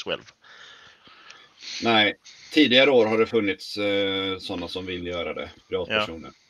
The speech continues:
Speaker 2: Men inte nu längre.
Speaker 1: Men kapp har väl också varit nere på, ja, men femtusen spänn boxen, typ, innan
Speaker 2: Ja, för
Speaker 1: McDavid,
Speaker 2: fem år
Speaker 1: eller hur?
Speaker 2: sedan. För fem år sedan ungefär.
Speaker 1: Ja.
Speaker 2: Nej, sex och, sex och fem tror jag de låg på ungefär.
Speaker 1: Ja, men precis. Och de har ju typ dubblats i pris på de här åren.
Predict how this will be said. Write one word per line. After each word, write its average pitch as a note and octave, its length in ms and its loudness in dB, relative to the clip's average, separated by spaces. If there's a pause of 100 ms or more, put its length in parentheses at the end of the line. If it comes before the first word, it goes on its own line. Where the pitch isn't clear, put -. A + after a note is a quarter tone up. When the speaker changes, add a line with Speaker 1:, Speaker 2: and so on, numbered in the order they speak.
Speaker 2:
Men G2+ 140 -10
inte F#2 340 -8
nu F2 180 -8
längre. E2 280 -8 (420)
Speaker 1:
Men A2 140 -10
kapp - 260 2
har G2+ 80 -6
väl A2+ 140 -6
också C3 200 -6
varit G#2 160 -4
nere A2 340 0
på, F#2+ 500 -6
ja, G2+ 80 -6
men G2 100 -12
femtusen G2+ 600 -4
spänn G2 300 -6
boxen, F#2 440 -8
typ, F#2+ 240 -6 (320)
innan G#2 320 0
Speaker 2:
Ja, G2 80 -2 (120)
för B2 60 2
Speaker 1:
McDavid, G2+ 120 0
Speaker 2:
fem A2+ 200 6
år G2 60 4
Speaker 1:
eller A#2+ 100 0
hur? F#2 80 -6
Speaker 2:
sedan. E2+ 100 -12 (500)
För A2+ 80 -2
fem A2 240 2
år G2 100 -2
sedan G2 280 -6
ungefär. F#2+ 540 0
Speaker 1:
Ja. F#2 140 -2
Speaker 2:
Nej, A2+ 260 0
sex - 460 -2
och, G#2 200 0
sex - 260 -4
och - 80 -6
fem G#2 320 0
tror G2 160 -2
jag F#2 80 -2
de F#2 100 -6
låg F2 180 -6
på D#2+ 100 -6
ungefär. E2 320 -12
Speaker 1:
Ja, G#2 160 -4
men G2+ 200 -10
precis. F#2 360 -8
Och F#2 60 -16
de G2 140 -14
har G2+ 80 -10
ju G2 60 -6
typ F#2 240 -10
dubblats G#2+ 400 -6
i G2+ 40 -12
pris F#2 260 -8
på - 100 -16
de G2 120 -12
här G#2 220 -6
åren. D#2+ 220 -12